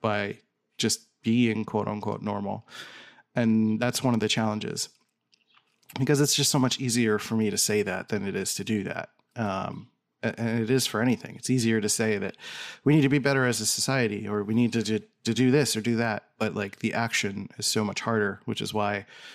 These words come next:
not as many people get into action, uh, when it comes to these things. So for me, when it comes to my cyclothymia, which is a, um, basically bipolar three,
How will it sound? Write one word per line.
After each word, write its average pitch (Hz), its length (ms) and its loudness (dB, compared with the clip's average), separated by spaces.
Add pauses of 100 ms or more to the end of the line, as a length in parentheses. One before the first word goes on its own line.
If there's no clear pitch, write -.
(240)
not 113 200 0
as 113 160 -2
many 110 160 2
people 110 320 -2
get 110 180 -4
into 107 300 -6
action, 101 440 -4 (440)
uh, - 180 -2
when - 140 -4
it 113 80 -6
comes 160 240 -2
to 113 80 -2
these 110 240 -6
things. - 360 -8 (540)
So 120 260 2
for - 240 0
me, 170 180 4
when 135 120 4
it 113 80 -4
comes 120 300 2
to 113 160 0
my 101 420 0 (500)
cyclothymia, 117 880 0 (160)
which 113 240 0
is 110 320 0
a, 104 460 -6 (300)
um, 101 460 -4 (640)
basically 135 400 2
bipolar 107 480 -2
three, 107 400 -6